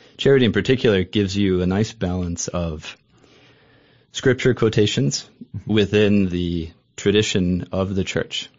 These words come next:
Speaker 2: Mm-hmm.
Speaker 1: So theologians have reflected on the Scripture passages
Speaker 2: Mm-hmm.
Speaker 1: and have developed them in a very beautiful way.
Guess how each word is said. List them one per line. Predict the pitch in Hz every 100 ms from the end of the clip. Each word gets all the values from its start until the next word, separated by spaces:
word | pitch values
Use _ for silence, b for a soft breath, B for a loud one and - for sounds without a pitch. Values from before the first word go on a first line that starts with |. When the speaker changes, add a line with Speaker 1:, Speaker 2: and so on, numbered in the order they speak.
| -
Speaker 2:
Mm-hmm. | 101
Speaker 1:
So | 92
theologians | - 98 95 92 - 92
have | - 87 82
reflected | 82 - 98 101
on | 92 90 98 90 b b b b -
the | 92
Scripture | - 98 -
passages | 87 87 85 87 82 85 - _ -
Speaker 2:
Mm-hmm. | 87 85 _ _ _ _ _ _ _ -
Speaker 1:
and | 101 92 90
have | 90 82
developed | 95 95 95 92 -
them | 85 85 - b b b b b
in | 101
a | 95
very | 90 90 82
beautiful | 87 90 - 90
way. | 92 85